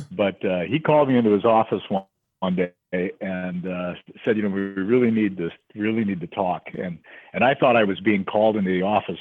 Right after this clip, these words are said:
because, uh, he was gonna give me a promotion, which, you know, I was expecting. I, I, I thought I was pretty hot stuff. This is at a young age, you know, and, and, uh,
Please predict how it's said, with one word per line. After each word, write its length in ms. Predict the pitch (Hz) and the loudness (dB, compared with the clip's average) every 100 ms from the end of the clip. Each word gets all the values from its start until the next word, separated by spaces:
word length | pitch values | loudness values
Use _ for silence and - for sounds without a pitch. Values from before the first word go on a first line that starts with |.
| - | -8
because, 360 | 90 104 90 85 | -4 -2 -2 -4
uh, 140 | 95 | -4
he 100 | 87 | -4
was 140 | 104 90 | -4 -2
gonna 160 | 104 | 0
give 160 | 95 98 | 0 0
me 100 | 92 | 0
a 60 | 85 | -4
promotion, 600 | 104 92 101 - 87 - _ - - - _ | -4 0 0 -2 -6 -10 _ -20 -20 -20 _
which, 240 | - 190 - - | 2 2 2 0
you 80 | 104 | 2
know, 160 | 92 | 2
I 100 | 101 | 2
was 160 | 110 98 | 2 0
expecting. 800 | 101 - - 120 113 120 113 107 | -4 -6 2 2 4 4 4 4
I, 240 | 95 95 90 95 | 2 0 -2 -6
I, 220 | 92 101 101 | -4 -4 2
I 40 | 104 | 2
thought 220 | 123 107 | 4 4
I 40 | |
was 140 | 101 101 | 4 2
pretty 240 | - 113 98 | 2 2 4
hot 200 | 107 104 - | 2 0 -2
stuff. 260 | - 107 104 | 2 2 2
This 120 | 95 - | -6 -6
is 140 | 98 | -2
at 100 | 107 | 0
a 40 | 98 | 2
young 260 | 101 104 | 2 4
age, 300 | 101 98 95 - | 4 4 2 -2
you 80 | |
know, 240 | 92 92 95 | -2 -2 -4
and, 160 | 92 - - - - - - | -6 -10 -20 -20 -20 -18 -6
and, 280 | 95 95 92 | -4 -2 0
uh, 200 | 92 | -2